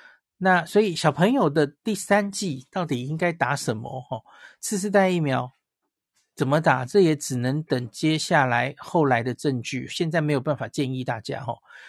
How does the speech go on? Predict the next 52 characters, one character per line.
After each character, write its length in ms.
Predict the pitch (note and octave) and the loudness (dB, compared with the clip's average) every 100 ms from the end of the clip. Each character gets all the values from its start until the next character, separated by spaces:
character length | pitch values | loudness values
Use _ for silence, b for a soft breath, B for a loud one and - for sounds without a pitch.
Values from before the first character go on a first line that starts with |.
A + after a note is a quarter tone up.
| B B | B B
那 280 | F#3+ F3 D3+ | -2 0 0
可 160 | - D3 | -4 -4
是 300 | A3+ F#3+ D3+ | -2 -4 -4
你 100 | D3 | 0
要 120 | G3 | 2
我 220 | G3 B2+ | 4 2
预 220 | D3+ G#3 E3+ | 0 -2 -2
测 240 | - D#3+ | 2 2
的 140 | B2+ | 2
话， 240 | A#2+ D#3 B2+ | 4 4 4
吼， 240 | A#2+ A#2 _ _ | -2 -6 _ _
我 80 | C3 | -10
觉 160 | D#3 | -6
得 240 | D3+ E3+ E3+ _ _ | -2 -2 -2 _ _
至 160 | - A3 | -12 -12
少 220 | - D3 | -2 -2
打 160 | D3+ D#3 | 0 -2
两 280 | E3 B2 B2 | -2 -4 -6
剂 220 | G3+ F3+ | -6 -6
基 200 | E3 E3+ | -4 -8
础 220 | E3 - | -8 -14
剂 200 | - E3 | -10 -10
之 180 | C#3+ D3+ | -8 -6
后， 280 | C#3 B2 - b b b b _ - | 2 2 2 b b b b _ 0
对 100 | G3+ | 0
防 260 | - D3+ | 2 0
重 220 | D#3+ F#3 E3 | 2 0 0
症 160 | E3+ | -2
应 100 | E3 | -2
该 140 | E3 E3+ | -2 -6
多 300 | E3+ F3+ F3+ | 0 0 2
少 240 | - A2 | 0 -2
会 180 | - C#3+ | -2 -4
有 120 | A2 | -4
一 100 | D#3+ | -8
些 180 | - E3 | -2 -2
效 260 | E3+ C3+ | 2 2
果， 220 | G#2+ - - | 2 -10 -10
只 120 | B2+ | -2
是 120 | G3+ | 4
我 120 | D3+ | 4
不 120 | B2 | 4
敢 240 | E3+ C3+ A#2+ | 0 0 0
跟 240 | D#3+ D#3+ | -2 0
你 120 | C#3 | -2
说 340 | A2+ - C#3 C#3 | -6 -2 0 0
效 220 | - C#3 | 0 -2
果 180 | - - | -2 -12
是 140 | C#3+ | -10
多 200 | - A#2+ | -6 -6
少， 200 | - G#2+ - - _ _ | -4 -8 -10 -20 _ _
哦， 180 | B2 | -12